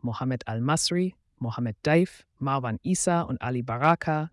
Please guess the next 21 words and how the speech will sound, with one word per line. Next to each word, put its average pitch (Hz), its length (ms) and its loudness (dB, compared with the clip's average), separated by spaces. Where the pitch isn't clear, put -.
wegen 123 260 -2
Terrorismus 143 960 -2
und 135 180 -4
weiteren 151 420 2
sieben 160 400 0
Anklagepunkten 110 920 -6
beschuldigt. 95 720 -10
Haniyeh, 170 640 4
der 127 100 0
Hamas-Führer, 160 720 2
war 135 100 0
am 117 140 -2
einunddreißigsten 151 800 2
Juli 147 320 0
in 131 100 0
Teheran 139 560 0
einem 131 300 -2
Attentat 135 560 -2
zum 123 160 -4
Opfer 113 340 -6
gefallen 104 520 -8